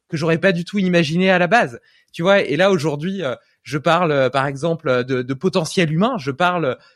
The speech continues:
de, de, de développer, d'optimiser ses capacités, euh, physiques, euh, intellectuelles, de vivre une vie, euh, plus heureuse et peut-être d'accroître sa longévité, alors qu'il y a dix ans, euh, j'avais une vie à l'opposé de celle que j'ai aujourd'hui. Je travaillais comme un malade, je consommais des drogues,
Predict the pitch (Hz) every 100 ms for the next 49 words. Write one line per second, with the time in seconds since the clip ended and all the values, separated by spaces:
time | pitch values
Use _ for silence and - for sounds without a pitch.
0 | _ 131 135 143 139 131 135 135 131 135
1 | 143 151 175 180 196 160 - 156 160 170
2 | 180 147 139 151 139 - - 180 156 135
3 | 127 165 147 180 190 151 127 - _ -
4 | 170 170 156 - 175 175 185 120 _ _
5 | 131 147 165 156 165 147 170 170 135 -
6 | 147 160 165 180 139 - 160 143 143 -
7 | 170 151 151 139 160 147 143 220 240 -
8 | _ 127 156 - - 165 151 143 160 175
9 | 202 247 _ _ - 135 135 143 135 127
10 | 147 160 160 151 156 160 160 202 196 160
11 | 180 - 156 156 147 143 151 202 202 -
12 | 131 135 139 135 147 165 190 170 _ _
13 | _ - 139 151 143 143 175 170 202 180